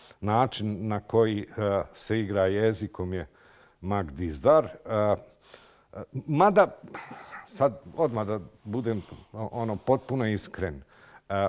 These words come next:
nikad ne znate koliko, a, koji, a, a, stihovi, a, ili neka poezija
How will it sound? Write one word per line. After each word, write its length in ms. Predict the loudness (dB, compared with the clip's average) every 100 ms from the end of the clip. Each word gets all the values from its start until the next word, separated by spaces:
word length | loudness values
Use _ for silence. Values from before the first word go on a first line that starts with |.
| -2 -2
nikad 380 | 0 4 4
ne 160 | 4 4
znate 300 | 4 2 0
koliko, 540 | 4 4 6 2 0 -2 _ -4
a, 240 | -2 -2 -4 _ _ _ _
koji, 480 | 8 10 10 6 0 _
a, 280 | 0 2 2 -2 -6
a, 180 | -4 -4
stihovi, 800 | -8 -14 -4 -2 2 0 0 -8 -10 -4
a, 200 | -2 -2 -4
ili 280 | -4 -2
neka 320 | -2 0 -2 -2
poezija 680 | 6 6 6 2 0 -2